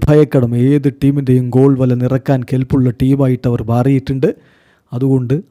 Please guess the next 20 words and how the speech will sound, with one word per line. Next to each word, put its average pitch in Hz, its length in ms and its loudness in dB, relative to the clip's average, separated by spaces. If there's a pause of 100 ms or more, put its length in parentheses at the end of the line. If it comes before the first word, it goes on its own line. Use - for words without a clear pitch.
ആസ്റ്റൺ 127 320 -4
വില്ലയ്ക്ക് 120 320 -6 (100)
പണി 135 220 -2
കിട്ടാനുള്ള 113 440 -4 (140)
സാധ്യത 123 400 -4 (200)
ഏറെയാണ്. 147 460 -12
അപ്പോൾ, 156 180 0
ഇതാണ് 180 300 -2 (540)
ആദ്യ 135 240 -2
പാദത്തിലെ 120 400 -6
മത്സരങ്ങൾ. 131 380 -8 (100)
രണ്ടാം 147 280 -2
പാദ 135 100 -2 (120)
മത്സരങ്ങൾ 127 440 -4 (200)
ഏപ്രിൽ 123 320 -8
പതിനാറിനും 123 580 -4
പതിനേഴിനുമായിട്ട് 113 760 -6
നടക്കും. 175 280 -6 (480)
ഇന്നത്തെ 139 360 -12 (100)
രാത്രിയിലും 135 420 -10